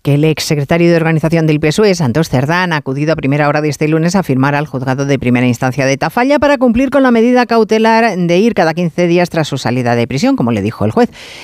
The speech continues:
Les ha dicho a los periodistas que hablará de todo a su debido tiempo. Cerdán,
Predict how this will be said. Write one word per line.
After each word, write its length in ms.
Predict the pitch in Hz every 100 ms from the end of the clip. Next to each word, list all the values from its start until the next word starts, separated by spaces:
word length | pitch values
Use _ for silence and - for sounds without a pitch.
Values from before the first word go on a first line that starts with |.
| -
Les 220 | 131 139
ha 60 | 202
dicho 200 | 196 208
a 20 |
los 140 | 196
periodistas 580 | - 175 180 185 196 202
que 120 | 170
hablará 260 | 143 151 185
de 140 | 165
todo 400 | 143 254 285 233
a 140 | 233 262
su 180 | - 240
debido 400 | 180 185 175 156
tiempo. 460 | 120 123 113 107 - - - _
Cerdán, 680 | - - 226 226 311 339